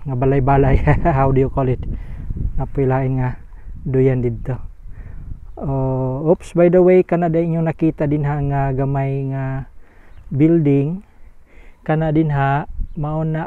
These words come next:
ang station sa emergency paramedics, mga paramedics diri, ah. Kay kining amo, ah, ako ang lugar, nag-ubay-ubay man pod ang mga old aged person. So, ah, part of the project sa government, sa local government,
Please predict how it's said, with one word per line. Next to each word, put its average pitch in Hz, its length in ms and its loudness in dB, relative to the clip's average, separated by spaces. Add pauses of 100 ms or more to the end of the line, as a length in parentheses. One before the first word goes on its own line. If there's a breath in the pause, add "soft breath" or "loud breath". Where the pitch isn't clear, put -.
ang 147 240 -4
station 143 720 -2
sa 139 560 -4
emergency 143 1120 -2 (880 soft breath)
paramedics, 147 640 2
mga 131 160 -4
paramedics 135 560 -2
diri, 127 400 -4
ah. 123 160 -10 (640 soft breath)
Kay 131 240 -2
kining 143 240 0
amo, 143 240 -2
ah, 143 160 0
ako 147 240 -2
ang 147 80 0
lugar, 143 320 0
nag-ubay-ubay 135 640 -2
man 135 160 -2
pod 143 240 -4
ang 139 160 -6
mga 135 240 -6
old 135 240 2
aged 135 560 0
person. 135 640 -4
So, 131 560 -6 (560 loud breath)
ah, 127 240 -8
part 147 240 2
of 135 160 -4
the 139 80 -2
project 139 480 -2
sa 143 160 -4
government, 143 720 -2
sa - 160 -6
local 135 320 -2
government, 139 560 -4